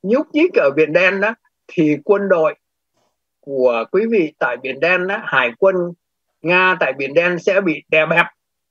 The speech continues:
Cái thứ ba nữa, nếu mà ném vào ở trên chiến trường đó, thì quý vị sẽ bị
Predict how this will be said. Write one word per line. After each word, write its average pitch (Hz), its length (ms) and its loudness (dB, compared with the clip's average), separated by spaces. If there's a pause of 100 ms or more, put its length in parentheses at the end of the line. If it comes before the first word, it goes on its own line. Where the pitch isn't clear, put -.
(420)
Cái 202 220 2
thứ 277 120 -4
ba 208 280 2
nữa, 208 220 -2
nếu 247 160 2
mà 269 140 -2
ném 190 280 -4 (140)
vào 160 380 -2 (400)
ở 120 320 -8
trên 190 460 -4
chiến 247 220 0
trường 165 320 2
đó, 202 180 -4 (320)
thì 156 240 -2
quý 220 240 -4
vị 190 200 -2 (120)
sẽ 190 280 0
bị 156 280 -2